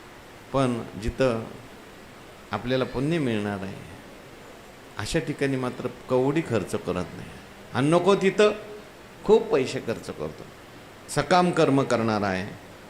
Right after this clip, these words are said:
मग शेवटी हातात काय? काही लागत नाही. आता तिकडचं सगळं जातं आणि इकडं पुण्य केलं नाही, त्यामुळे इकडेही काही मिळत नाही.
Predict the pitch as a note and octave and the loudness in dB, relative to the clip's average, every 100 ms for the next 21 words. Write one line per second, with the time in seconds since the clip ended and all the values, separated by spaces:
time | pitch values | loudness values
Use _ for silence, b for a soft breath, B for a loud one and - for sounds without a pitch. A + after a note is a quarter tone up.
0 | - - B2 B2 - D#3+ D#3 F3+ B2+ D#3+ | -20 -14 -10 -8 0 2 4 4 4 6
1 | F3+ F3+ F3 F3 - - - - - - | 4 6 4 4 2 -8 -14 -20 -20 -20
2 | - - - - - - - - - - | -20 -18 -18 -18 -18 -20 -20 -20 -20 -12
3 | - D3 C#3 A2 G2+ G2+ G#2+ G2 E2+ G2+ | 0 2 4 4 4 0 0 -4 -2 -4
4 | - C3+ C#3+ C#3 C#3 C#3 C3+ C#3 C3+ C3+ | -4 -2 -2 -2 -2 0 2 2 2 0
5 | D#3 F3 - - - A2 C3+ C#3 D3+ - | -2 -4 -10 -16 -6 -2 0 0 0 0
6 | C#3+ D3 D3 D3+ C#3+ D3 C#3+ C#3+ C#3+ C#3+ | 2 2 2 2 2 4 2 2 0 2
7 | C#3+ A#2+ A#2 C#3+ D3+ C#3 C3+ A#2 G#2 F#2+ | 2 2 2 2 4 4 2 2 0 0
8 | F2+ E2 | -4 -6